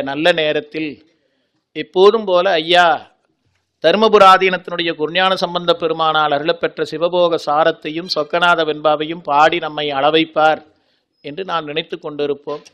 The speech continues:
இந்த முறை செல்வஞான சம்பந்த பெருமானுடைய திருப்பெயரை தாங்கி இருக்கக்கூடிய அடியவர் பெருமக்களுடைய திருக்கூட்டத்தை சார்ந்த அன்பர் பெருமக்கள், ஐயா உலகம் முழுவதும் இருக்கக்கூடிய அடியவர்களை இணைத்து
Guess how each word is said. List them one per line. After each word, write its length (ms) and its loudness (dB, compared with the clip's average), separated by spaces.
இந்த 200 -8
முறை 200 0
செல்வஞான 500 -2
சம்பந்த 280 -8
பெருமானுடைய 680 -10
திருப்பெயரை 500 -4
தாங்கி 300 -6
இருக்கக்கூடிய 500 -10
அடியவர் 420 -6
பெருமக்களுடைய 640 -8
திருக்கூட்டத்தை 640 -4
சார்ந்த 300 -4
அன்பர் 320 -6
பெருமக்கள், 480 -6
ஐயா 500 2
உலகம் 460 -2
முழுவதும் 420 2
இருக்கக்கூடிய 560 -4
அடியவர்களை 580 0
இணைத்து 480 2